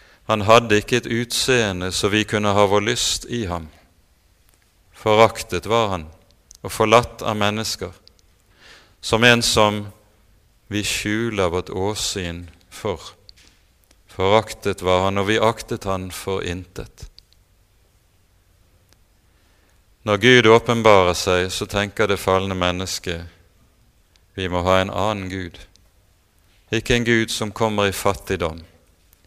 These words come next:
i fornedrelse, i lidelse og i smerte. Når Gud åpenbarer i sitt ord, seg i sitt ord, så lyder det, "Dette er for enfoldig.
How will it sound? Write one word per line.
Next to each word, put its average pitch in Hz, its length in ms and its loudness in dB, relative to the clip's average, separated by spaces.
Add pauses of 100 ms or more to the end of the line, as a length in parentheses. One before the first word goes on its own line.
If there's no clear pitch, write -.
i 104 100 -10
fornedrelse, 104 1000 0 (640)
i 107 120 -2
lidelse 101 880 -2
og 92 160 -6
i 87 40 -6
smerte. - 540 -6 (1600)
Når 110 120 -2
Gud 123 240 6
åpenbarer 113 760 6
i 104 40 2
sitt 113 320 -4
ord, 113 300 -4
seg 104 240 4
i 101 80 0
sitt 110 300 -4
ord, 107 260 -6 (1040)
så - 260 0
lyder 107 360 6
det, 95 180 4 (420)
"Dette 110 380 0
er 92 60 -4
for 98 340 0
enfoldig. 82 720 -8